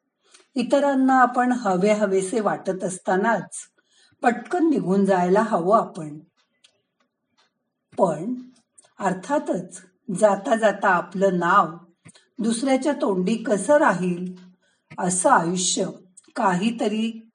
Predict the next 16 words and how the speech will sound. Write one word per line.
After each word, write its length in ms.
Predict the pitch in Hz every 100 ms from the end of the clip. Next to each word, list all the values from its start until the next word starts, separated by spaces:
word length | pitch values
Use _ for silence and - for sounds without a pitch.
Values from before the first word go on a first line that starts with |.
| _ _ _ _ _ _ _ -
करून 440 | 208 196 233 165 151 - - 185
जगता 400 | 190 185 - 285
आलं 280 | 214 156 156
पाहिजे, 480 | 180 160 160 160 - _ _ _ _ _ _ -
तरच 480 | 233 240 302 - -
हे 200 | - 202
अनमोल 640 | 202 202 180 185 196 247
आयुष्य 640 | 285 160 170 - - 220 165 - - _ _ _
सार्थकी 720 | - 247 185 170 - 269 330
लागलं 480 | 269 160 160 160 156 - _ _ _ _
असं 320 | 220 196 -
आपल्याला 500 | 262 - 180 175 175
म्हणता 460 | 175 165 156 165 165
येईल. 400 | 160 151 151 160 - _ _ _ _ _ _ _ _ -
मग 120 | 233
आता 580 | 185 180 - 180 165 180